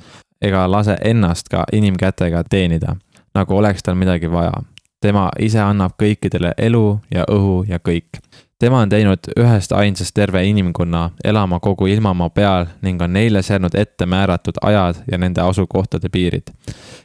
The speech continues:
et nad o-, otsiksid Jumalat, kas nad ehk saaksid teda kät-,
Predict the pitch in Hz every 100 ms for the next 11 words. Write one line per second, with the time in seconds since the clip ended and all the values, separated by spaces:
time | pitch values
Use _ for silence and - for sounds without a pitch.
0 | - 104 95 - 117 143 - 120 - 98
1 | - 87 107 123 101 90 87 - - _
2 | _ _ _ - 92 - 92 90 - -
3 | 95 - 117 104 - 90 90 87 - 110
4 | 110